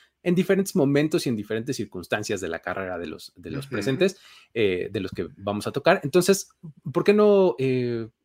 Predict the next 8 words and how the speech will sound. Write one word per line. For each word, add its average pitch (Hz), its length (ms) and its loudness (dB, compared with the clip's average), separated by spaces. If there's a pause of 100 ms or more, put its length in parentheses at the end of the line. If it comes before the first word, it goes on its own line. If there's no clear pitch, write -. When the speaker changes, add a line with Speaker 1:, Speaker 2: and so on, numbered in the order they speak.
Speaker 1:
eh, 143 160 -10 (200)
comienzas 180 380 0
con 151 180 0
el 143 160 -2
primero, 165 280 0
Mike? 156 240 -6 (100)
Venga. 151 300 -8 (640)
Speaker 2:
Claro, 247 400 4